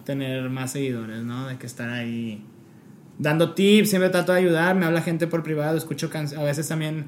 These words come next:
si me mandan sus canciones, las escucho y se las critico, tanto como de producción o las composiciones, etcétera. Entonces, pues, sí,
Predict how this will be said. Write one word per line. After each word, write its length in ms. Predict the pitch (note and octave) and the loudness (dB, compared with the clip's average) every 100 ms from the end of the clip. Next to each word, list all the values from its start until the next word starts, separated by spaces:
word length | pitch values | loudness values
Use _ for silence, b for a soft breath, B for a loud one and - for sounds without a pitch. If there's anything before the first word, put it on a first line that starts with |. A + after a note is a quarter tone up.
| B B | B B
si 140 | - | -4
me 100 | D#3+ | -2
mandan 260 | D3+ D#3 D#3+ | 0 0 0
sus 160 | E3 | -2
canciones, 360 | E3 D#3 C#3 D3 | -2 -2 0 -2
las 120 | D3+ | -2
escucho 320 | C3+ - C3+ | -4 -6 -6
y 40 | D3 | -4
se 100 | D3+ | -4
las 140 | D3 | -4
critico, 600 | C3 - C3+ C3 C#3 C3+ B B B | -6 -8 -8 -8 -8 -10 B B B
tanto 680 | C#3+ C#3 C#3 C3+ B2 A2 G#2+ | -6 -4 -2 -2 -4 -6 -6
como 420 | C#3 C3 B2 A#2+ - - - | -6 -6 -6 -6 -10 -16 -14
de 120 | C3 C3 | -6 -4
producción 600 | C3 C3 A#2+ D3+ F3+ F#3+ | -2 -4 -4 -2 2 2
o 380 | D3+ B2 G#2+ B B B B | 0 -2 -6 B B B B
las 160 | D#3 C#3 | -6 -4
composiciones, 680 | C#3+ C3 C3 B2+ C#3+ D3+ D3 | -4 -2 -2 -4 -4 -4 -4
etcétera. 420 | C3 C3 C3 C#3+ | -6 -6 -6 -6
Entonces, 320 | B2+ B2+ C3+ | -6 -6 -6
pues, 200 | B2 B2+ | -6 -8
sí, 180 | - G#2+ | -6 -8